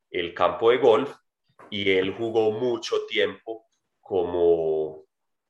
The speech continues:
como, como aficionado, como amateur. Entonces es como una biografía, es una, es un drama biográfico, eh, sobre la vida, pues, de Bobby Jones,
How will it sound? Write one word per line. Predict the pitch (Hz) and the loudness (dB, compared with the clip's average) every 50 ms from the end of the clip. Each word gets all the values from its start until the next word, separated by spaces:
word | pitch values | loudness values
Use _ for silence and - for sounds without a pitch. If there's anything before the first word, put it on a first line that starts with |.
| _ _ _ _ _ _ _ _ | _ _ _ _ _ _ _ _
como, | - - 95 87 85 85 85 82 80 80 80 80 78 78 78 78 76 73 76 - - - - _ | -8 -2 -2 -2 0 -2 -2 -2 -2 0 0 0 0 0 -2 -4 -6 -8 -10 -14 -18 -20 -8 _
como | 98 87 87 90 | -4 0 2 2
aficionado, | 90 90 98 92 - 92 87 90 107 107 95 87 92 - | 2 2 -2 -6 -4 -2 0 2 4 4 4 4 2 -2
como | - 90 87 87 | -4 -2 -2 0
amateur. | 85 85 80 - - 123 113 98 - - _ | 2 0 -2 -2 -4 -6 -6 -6 -8 -10 _
Entonces | _ 87 92 101 107 107 | _ -4 0 0 0 0
es | - | 0
como | - 113 104 95 90 87 87 85 - - | -4 -6 -6 -4 -4 -4 -6 -6 -8 -10
una | 98 87 90 101 | -6 -2 0 0
biografía, | 110 107 98 90 92 87 87 87 - 113 104 92 87 92 - - - _ _ _ _ _ _ _ _ _ _ | 2 0 0 0 2 2 2 0 0 -4 -4 -2 -2 -2 -4 -8 -16 _ _ _ _ _ _ _ _ _ _
es | - - | -16 -14
una, | 90 92 98 98 98 - | -6 0 2 2 2 0
es | - 92 82 | -2 -6 -8
un | 87 95 95 95 | -6 -8 -2 0
drama | 110 104 98 95 95 98 98 101 - - - | 2 4 4 4 4 2 2 0 -2 -8 -10
biográfico, | - 110 104 104 107 107 107 120 113 95 92 - - - _ _ 117 113 - _ _ _ _ _ _ _ _ _ _ _ _ _ _ - | -6 -6 -2 2 4 4 6 6 4 2 0 -2 -6 -14 _ _ -18 -18 -18 _ _ _ _ _ _ _ _ _ _ _ _ _ _ -10
eh, | 78 78 82 82 80 80 80 78 | -8 -8 -6 -6 -6 -8 -8 -8
sobre | - - - 104 90 87 87 87 | -10 -4 0 0 2 2 2 2
la | 85 82 82 | 2 2 2
vida, | 85 85 90 - | 2 0 -2 -2
pues, | - 107 92 | -2 -4 -2
de | 101 101 | -2 -2
Bobby | 101 101 101 98 104 98 - | 0 0 -2 -2 -2 -4 -2
Jones, | 104 92 92 98 107 - - - _ | -2 -2 -2 -2 -6 -12 -16 -18 _